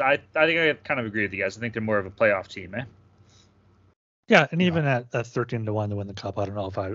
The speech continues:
Speaker 2: I would take that. I'd probably wait for something in season.
Speaker 1: Yeah, I don't hate that, but all right. Uh, anyways, moving down, uh, L A Kings is who we're gonna talk on next.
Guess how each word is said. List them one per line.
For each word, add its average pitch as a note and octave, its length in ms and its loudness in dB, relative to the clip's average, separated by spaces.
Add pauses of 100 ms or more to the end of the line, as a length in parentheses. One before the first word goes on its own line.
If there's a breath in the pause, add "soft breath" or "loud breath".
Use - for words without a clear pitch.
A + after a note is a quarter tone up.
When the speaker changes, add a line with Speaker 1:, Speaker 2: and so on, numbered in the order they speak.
Speaker 2:
I G#2+ 100 -4
would G2 140 -6
take G2 220 -10
that. G2+ 300 -10
I'd - 60 -20
probably A2+ 220 2
wait G#2+ 220 -2
for G#2+ 380 0 (460)
something A#2+ 360 -2
in G2 100 -8
season. F#2+ 340 -12 (640)
Speaker 1:
Yeah, A2+ 100 -14 (200)
I F#3+ 60 -10
don't C#4+ 160 -6
hate G2 180 -4
that, D#2+ 180 -10
but G#2 120 -10 (160)
all D#3+ 80 4
right. C3 100 6 (420 loud breath)
Uh, C#3 360 8
anyways, A3+ 340 6
moving C4+ 220 2
down, A3+ 260 6
uh, G#3+ 380 6
L D#4+ 140 10
A C#4+ 120 12
Kings A3+ 400 0
is F#3+ 80 -12
who A#3 140 -4
we're G3+ 100 0
gonna G3+ 180 4
talk F#3+ 380 0
on G3+ 260 2
next. G3+ 360 0